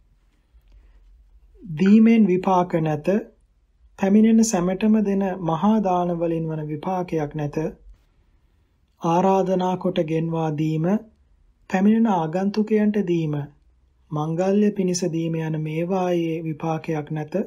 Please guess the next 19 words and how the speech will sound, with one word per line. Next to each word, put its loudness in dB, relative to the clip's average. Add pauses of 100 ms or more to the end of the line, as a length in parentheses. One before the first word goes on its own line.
(1200)
පින්පව් 6
වලින් 4
විප-, 0
වන 0
විපාකයක් -2
නැත, -2 (1600)
පරලොව 4
සිටින්නවුන් -2 (640)
මෙලොවට 2
එන්නේද 0
නැත, -4 (1120)
මෙලොව 4
සිටින්නවුන් 4 (200)
පරලොව 4
යන්නේද 0
නැත, -4 (1400)
මවට 4
කරන 2
හොඳ -2